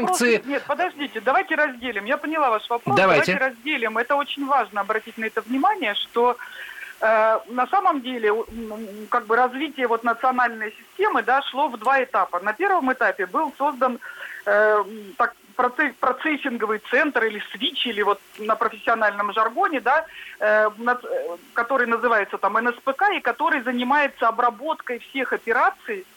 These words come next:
Speaker 1: э, всех платёжных систем и на-, международных, э, на территории России. Это означает, что никакие, э, карты никто отключить не может теперь извне. И это действительно логичный и правильный шаг, и, в общем-то, вопрос безопасности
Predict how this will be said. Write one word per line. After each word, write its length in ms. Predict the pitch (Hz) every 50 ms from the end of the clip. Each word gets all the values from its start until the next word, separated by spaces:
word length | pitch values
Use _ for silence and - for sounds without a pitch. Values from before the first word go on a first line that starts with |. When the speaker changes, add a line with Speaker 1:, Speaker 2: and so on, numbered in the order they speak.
| - - - - - - - -
Speaker 1:
э, 340 | - 196 208 214 214 214 208 208 - - -
всех 240 | - 269 339 - -
платёжных 520 | - 262 262 240 - 294 285 240 247 247 -
систем 500 | - 247 - - - - 277 339 311 269
и 40 | 262
на-, 140 | 247 233 226
международных, 1080 | 226 233 240 247 233 220 269 262 247 214 196 247 330 349 262 247 262 262 - - - - - - - - -
э, 280 | 208 226 226 220 226 226
на 120 | 233 233
территории 480 | 233 254 240 233 226 269 285 269 269 247
России. 560 | 240 247 240 240 - - 208 185 170 156 147 -
Это 220 | 214 262 294 277
означает, 480 | 269 247 269 277 269 - 359 370 339 247
что 280 | - - - 262 262 247 - - - - -
никакие, 760 | 220 254 302 311 349 277 - 311 302 285 262 226 202 185 175 - - - - -
э, 120 | 196 202
карты 420 | 202 - 269 330 359 370 - 285 247
никто 360 | 240 247 - - - 262 320
отключить 480 | 339 - - 269 240 233 - 294 269 -
не 80 | 262 269
может 300 | 262 302 302 269 226 - -
теперь 300 | - - - 220 202 202
извне. 440 | 196 180 190 180 202 196 175 156 147 - - - - - - - - - -
И 60 | -
это 160 | 254 285 - 285
действительно 560 | 240 269 - - 294 269 - 294 254 254 240
логичный 480 | 247 240 233 254 302 - - 262 247 240
и 20 |
правильный 500 | 208 - 262 262 247 233 214 220 214 220
шаг, 320 | - - 294 359 349 - 240
и, 180 | 233 226 226 214
в 220 | 190 202 202 208
общем-то, 400 | 247 - - - 240 226 - 226
вопрос 320 | 226 240 233 269 262 254
безопасности 760 | 214 233 226 226 226 220 - 294 349 - - 277 - - 240